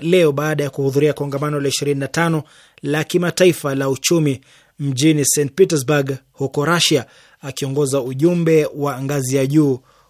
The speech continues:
wa kisiasa na kiuchumi. Tokayev ni rais wa pili wa Kazakhstan baada ya utawala wa miaka thelathini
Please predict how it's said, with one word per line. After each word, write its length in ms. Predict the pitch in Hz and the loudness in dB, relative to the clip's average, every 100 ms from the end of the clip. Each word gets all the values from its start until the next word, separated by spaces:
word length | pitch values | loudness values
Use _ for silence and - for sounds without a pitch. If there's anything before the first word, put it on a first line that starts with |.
| - | -10
wa 120 | 135 | -8
kisiasa 580 | 143 131 - 147 143 131 | -6 -6 -4 -4 -4 -6
na 100 | 143 | -6
kiuchumi. 460 | 151 - 202 135 _ _ _ _ _ _ | -6 4 4 4 _ _ _ _ _ _
Tokayev 540 | - 170 175 196 214 196 - | 0 2 6 6 4 0 -4
ni 100 | 165 | 0
rais 220 | 165 160 | 2 2
wa 60 | 156 | 0
pili 180 | 160 147 | 0 -2
wa 60 | |
Kazakhstan 640 | 139 135 139 - 165 151 113 - _ _ - | -2 -4 -6 -4 -2 -2 -4 -12 _ _ -8
baada 560 | 131 147 139 135 127 - | -4 -2 -2 -2 -4 -8
ya 100 | 127 | -8
utawala 560 | 123 127 139 165 160 139 _ _ _ 143 | -6 -4 0 0 0 -4 _ _ _ -8
wa 120 | 135 | -4
miaka 300 | 139 135 135 | -4 -4 -8
thelathini 640 | 139 135 - 175 143 120 | -6 -8 0 2 2 -2